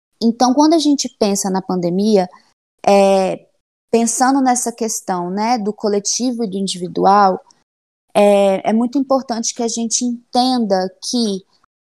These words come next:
as pessoas, independente da pandemia, elas já carregam consigo suas próprias questões, seus próprios fantasmas, como se diz, né? É, então, com isso,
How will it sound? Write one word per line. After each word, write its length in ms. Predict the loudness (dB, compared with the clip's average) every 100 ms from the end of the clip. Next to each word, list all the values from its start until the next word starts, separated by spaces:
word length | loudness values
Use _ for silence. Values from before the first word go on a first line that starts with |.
| _
as 180 | -2 -2
pessoas, 640 | -2 -2 -2 -2 0 0
independente 1000 | -4 -4 -4 -4 -4 -4 -4 -4 -4 -4
da 140 | -4 -4
pandemia, 720 | -6 -6 -6 -4 -2 -2 0
elas 280 | 2 2 2
já 100 | 0
carregam 840 | -2 -2 -2 2 2 2 0 -2 -4
consigo 680 | -6 -6 -6 -6 -4 -4
suas 280 | -4 -4 -4
próprias 480 | 0 0 0 -4 -4
questões, 840 | -4 -4 -6 -4 -2 -4 -6 -10 -16 _ _ _
seus 220 | 0 0
próprios 560 | 0 2 2 2 0 -2
fantasmas, 1000 | -4 -4 -4 0 2 4 2 -2 -8 -10
como 260 | -10 -10 -8
se 240 | -8 -10
diz, 480 | -10 -8 -8 -8 -10
né? 240 | -6 -6 -6 -12 _ _ _
É, 640 | 2 4 6 4 2 -2 -6 -6
então, 380 | -4 -2 -2
com 320 | 0 -2 0 0
isso, 580 | -2 -2 -6 -6 -6